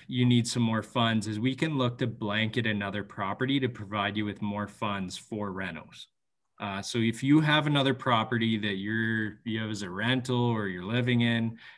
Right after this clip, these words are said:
and you have equity in that property, we can blanket mortgage against both of those and provide you with some funds for the renovations.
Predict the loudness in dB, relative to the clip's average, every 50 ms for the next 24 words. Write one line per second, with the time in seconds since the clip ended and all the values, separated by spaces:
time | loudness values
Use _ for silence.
0 | _ -10 -6 -2 2 4 4 4 4 2 2 0 0 -2 -2 0 2 2 2 0
1 | 0 -2 -2 -4 -6 -6 -4 -4 -4 0 0 0 2 0 0 -4 -8 -18 -20 -20
2 | -20 _ _ _ -2 -2 2 2 4 4 4 2 0 -2 -4 -4 -2 0 2 4
3 | 4 2 2 2 2 2 2 0 -2 -4 -2 0 0 0 0 0 -2 -2 -2 -4
4 | -8 -8 -6 -6 -4 -4 -4 -6 -8 -10 -14 _ _ _ -6 -4 -4 -2 -2 -2
5 | 0 0 2 2 2 2 2 0 -2 -2 -2 -4 -2 0 0 2 2 0 0 -2
6 | -4 -4 -6 -8 -8 -6 -4 -4 -4 -4 -6 -8 -8 -8 -6 -6 -6 -8 -8 -10
7 | -10 -12 -10 -12 -14 -14 -14 -18 -18 -18